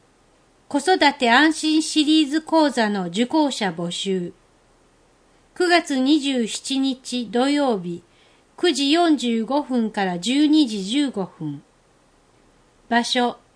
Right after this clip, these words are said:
倉敷健康福祉プラザ。内容、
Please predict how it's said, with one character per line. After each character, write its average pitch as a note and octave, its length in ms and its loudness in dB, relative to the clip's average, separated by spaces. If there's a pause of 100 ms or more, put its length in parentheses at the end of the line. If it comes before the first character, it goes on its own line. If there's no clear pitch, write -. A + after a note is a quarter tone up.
(260)
倉 D#4+ 260 4
敷 - 280 -8
健 C#4 340 0
康 C4+ 240 -2
福 - 260 -4
祉 - 200 -6
プ - 160 -6
ラ A3 160 0
ザ。 D3 280 -12 (1400)
内 C#4 320 4
容、 C4 340 -2